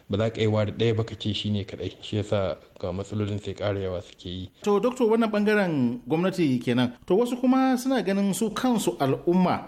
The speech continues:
Speaker 2: suna da irin tasu rawar da za su taka. A ganinka, wasu irin rawa ne da kuma gudunmawa su al'umma ɗin za su taka a wannan ɓangaren?
Speaker 1: Um,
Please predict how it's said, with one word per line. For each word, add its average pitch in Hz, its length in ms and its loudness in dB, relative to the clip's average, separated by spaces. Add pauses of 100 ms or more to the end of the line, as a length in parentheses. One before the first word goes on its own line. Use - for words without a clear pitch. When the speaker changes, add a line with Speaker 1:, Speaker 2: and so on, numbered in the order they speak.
(320)
Speaker 2:
suna 190 220 0
da - 120 -2
irin 180 240 2
tasu 165 360 2
rawar 165 240 4
da 143 180 2
za - 20 0
su 123 100 -4
taka. 117 460 -2 (100)
A 107 100 -6
ganinka, 175 460 0 (200)
wasu 127 180 -8
irin 175 500 0
rawa 175 300 2
ne 170 140 2
da 120 100 -2
kuma 160 180 0
gudunmawa 143 720 2
su - 140 0
al'umma 160 280 0
ɗin 147 140 4
za 143 140 4
su 143 220 2
taka 147 400 2
a 120 80 -2
wannan 139 240 2
ɓangaren? 143 360 2 (420)
Speaker 1:
Um, 104 340 -4